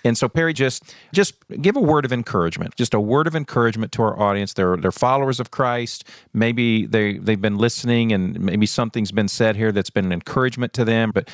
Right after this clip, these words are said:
just, just give us one piece of advice that you would like our audience to take away from our conversation today, or, or word of encouragement.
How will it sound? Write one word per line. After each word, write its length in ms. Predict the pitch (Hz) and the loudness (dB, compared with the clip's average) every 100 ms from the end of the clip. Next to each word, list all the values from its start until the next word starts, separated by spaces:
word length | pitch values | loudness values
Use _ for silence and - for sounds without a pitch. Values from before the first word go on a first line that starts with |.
| - | -2
just, 300 | 160 - - - | -2 -2 -14 -16
just 160 | - 214 | -8 -4
give 120 | 370 | 0
us 160 | 294 - | -2 0
one 360 | 127 151 202 | 2 4 2
piece 360 | 196 - 170 - | -2 -2 -2 -2
of 80 | 151 | -2
advice 680 | 147 117 101 98 95 - - _ _ - | -2 0 0 -2 -4 -10 -14 _ _ -6
that 160 | 101 | -2
you 60 | 117 | 2
would 120 | 107 | 2
like 240 | 110 123 | 2 0
our 140 | 120 104 | -2 0
audience 300 | 107 104 - | 0 -2 -8
to 80 | - | -6
take 280 | - 110 | -2 0
away 160 | 104 101 | 0 0
from 180 | - 95 | 0 -2
our 80 | 92 | -2
conversation 640 | - 92 92 101 95 - | -2 -2 -4 -4 -6 -6
today, 300 | 98 - 98 | -6 -6 -4
or, 200 | 101 120 | -2 0
or 140 | 139 | 0
word 180 | 135 143 | 0 0
of 60 | 123 | -2
encouragement. 540 | 110 - - - - | -6 -6 -10 -10 -16